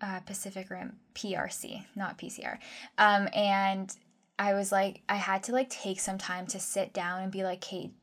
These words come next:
like, do you need to do this for your future, or is it because you just want to constantly be in school?" And a huge part of it was just wanting to, like, feel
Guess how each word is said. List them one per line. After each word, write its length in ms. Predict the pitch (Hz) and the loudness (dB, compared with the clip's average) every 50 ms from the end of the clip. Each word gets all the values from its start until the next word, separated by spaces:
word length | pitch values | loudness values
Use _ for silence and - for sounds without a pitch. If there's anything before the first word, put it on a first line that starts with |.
| _ _ _ _ | _ _ _ _
like, 340 | 196 175 175 175 - - - _ _ _ _ _ _ _ - - - | -4 -4 -4 -4 -8 -14 -18 _ _ _ _ _ _ _ -16 -14 -12
do 140 | 196 - 196 | -8 -6 -4
you 160 | 196 196 196 | -2 -2 -2
need 420 | 196 190 190 190 190 196 208 208 202 | 0 0 0 0 -2 -2 -4 -4 -4
to 140 | - 240 208 | -4 -4 -4
do 240 | 196 180 175 175 | -2 -4 -2 0
this 240 | 180 185 185 - - | 0 0 0 0 -4
for 160 | - 196 185 | -4 -4 -4
your 160 | 185 170 185 - | -4 -4 -6 -8
future, 600 | - - - 190 185 180 - - 220 220 220 - | -10 -10 -8 -8 -8 -6 -6 -6 -4 -2 -2 -2
or 160 | - 196 190 | 0 0 -2
is 140 | 185 180 185 | -2 -2 -4
it 140 | 190 185 | -6 -4
because 420 | 196 190 190 - - 180 180 170 190 | -6 -8 -6 -6 -8 -8 -6 -6 -6
you 60 | 185 | -6
just 280 | 180 185 - - - - | -6 -8 -10 -10 -12 -10
want 240 | 175 175 170 160 | -10 -8 -8 -8
to 80 | - 202 | -10 -10
constantly 480 | 196 - - - - - - - 196 196 | -10 -10 -10 -10 -10 -10 -10 -8 -8 -8
be 160 | 196 190 190 | -6 -6 -8
in 80 | 202 | -6
school?" 540 | 196 - - - - - - - 226 277 311 - - - - - - - - | -6 -8 -6 -6 -4 0 2 2 2 2 2 -2 -6 -10 -10 -10 -12 -4 0
And 160 | 214 202 208 | 2 2 2
a 40 | 208 | 0
huge 380 | 208 - - 202 196 190 - | -2 -4 -4 -6 -6 -6 -6
part 220 | - - 190 185 185 | -4 -2 -2 0 0
of 100 | 190 185 | 2 2
it 140 | 190 190 - | 2 2 0
was 180 | 190 190 180 | -2 -4 -4
just 260 | - 190 185 - - | -4 -6 -6 -6 -8
wanting 640 | - 185 180 180 175 175 180 180 175 175 175 180 180 180 | -10 -10 -8 -6 -6 -6 -6 -6 -8 -8 -10 -10 -12 -12
to, 160 | - - 190 180 | -8 -8 -6 -4
like, 220 | 175 185 175 - | -4 -6 -6 -8
feel 640 | - - - - - - 196 185 180 180 175 175 175 | -12 -14 -16 -16 -10 -6 -4 -2 0 0 0 -2 -4